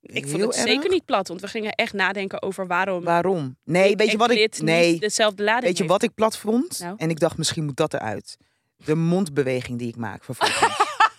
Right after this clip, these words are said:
Speaker 2: Dat vond ik heel erg plat. Dat ik dacht, "Dat gaan we niet meer doen.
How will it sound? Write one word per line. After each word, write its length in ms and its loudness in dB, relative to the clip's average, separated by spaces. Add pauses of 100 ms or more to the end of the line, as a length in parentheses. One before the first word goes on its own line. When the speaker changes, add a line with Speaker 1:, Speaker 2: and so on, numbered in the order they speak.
(400)
Speaker 2:
Dat 280 4
vond 280 4
ik 80 -10
heel 360 4
erg 240 0
plat. 500 -2
Dat 140 -4
ik 100 -4
dacht, 360 0
"Dat 180 0
gaan 180 0
we 60 -4
niet 160 -4
meer 100 -2
doen. 380 -8